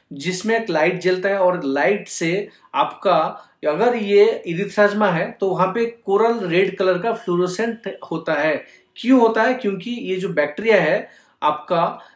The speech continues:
वहाँ पे स्वेट को खा के वहाँ पे एक porphyrin बोल के केमिकल रिलीज करता है, और ये जो porphyrin होता है आपका, ये जो वुड्स लैम्प का लाइट को ऑब्जर्व करके वहाँ पे ये जो फ्लोरेसेंस का लाइट, रेड कलर का लाइट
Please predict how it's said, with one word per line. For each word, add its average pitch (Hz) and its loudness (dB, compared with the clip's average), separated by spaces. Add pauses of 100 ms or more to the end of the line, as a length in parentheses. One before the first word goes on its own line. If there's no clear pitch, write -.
(180)
वहाँ 170 2
पे 233 2
स्वेट 202 2
को 226 -4
खा 160 -2 (100)
के - -6 (140)
वहाँ 208 0
पे 233 -4
एक 233 -4 (160)
porphyrin 233 0
बोल 202 4
के 208 0 (200)
केमिकल 170 0
रिलीज 165 -4
करता 135 -6
है, 120 -8 (140)
और 156 0
ये 175 -2
जो 196 0
porphyrin 220 0
होता 170 -2
है - -6 (260)
आपका, 214 0
ये 190 -2
जो 226 -2 (220)
वुड्स 175 -4
लैम्प 196 -2
का 202 2
लाइट 170 2
को 202 2
ऑब्जर्व 175 -2
करके 180 -4
वहाँ 170 -4
पे 185 -8
ये 185 -6
जो 202 -4 (220)
फ्लोरेसेंस 160 -4
का 202 0
लाइट, 165 -2
रेड 151 -4
कलर 151 -8
का 156 -8
लाइट 151 -4